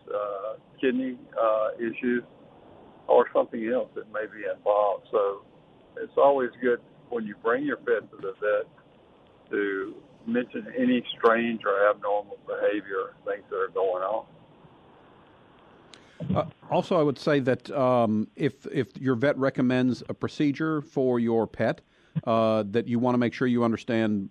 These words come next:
Speaker 2: you know, what is the problem and what exactly, uh, is going to be the, the, the procedure, what, you know, how they're going, how you're gonna treat the cat. I keep saying cat 'cause I have a cat, and I don't, I don't wanna diss the dog owners, but, you know, understand what your pet is. And I,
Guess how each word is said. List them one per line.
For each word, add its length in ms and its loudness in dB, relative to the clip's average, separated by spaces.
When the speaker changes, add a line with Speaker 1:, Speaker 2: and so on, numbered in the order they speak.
Speaker 2:
you 80 0
know, 60 0
what 260 2
is 160 0
the 80 -2
problem 440 2
and 140 2
what 140 2
exactly, 580 0
uh, 240 2
is 240 -2
going 340 2
to 160 -4
be 300 0
the, 440 -2
the, 460 -6
the 200 -4
procedure, 580 -2
what, 240 -2
you 100 -2
know, 120 -4
how 200 0
they're 120 -2
going, 240 -2
how 120 -2
you're 140 -2
gonna 200 0
treat 280 -4
the 80 -6
cat. 300 -6
I 80 -12
keep 220 -6
saying 200 0
cat 240 -2
'cause 140 -4
I 80 2
have 180 -2
a 40 -4
cat, 220 -4
and 100 -4
I 60 -4
don't, 260 -6
I 60 -10
don't 120 -4
wanna 280 -2
diss 220 -2
the 120 -2
dog 300 2
owners, 280 -4
but, 180 -6
you 100 0
know, 200 -2
understand 480 0
what 180 0
your 80 -2
pet 200 0
is. 80 0
And 100 0
I, 100 2